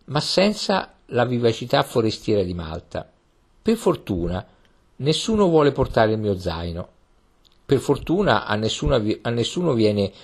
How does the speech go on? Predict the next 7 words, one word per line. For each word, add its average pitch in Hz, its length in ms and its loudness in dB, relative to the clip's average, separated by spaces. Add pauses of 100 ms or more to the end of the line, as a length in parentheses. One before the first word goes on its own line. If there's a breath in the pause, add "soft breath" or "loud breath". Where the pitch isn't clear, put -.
(160 loud breath)
un 131 180 -4
colpo 147 500 4
a 92 140 -2
vederlo. 101 680 2 (1080)
Grazie 127 380 2
al 123 60 0
cielo 101 560 0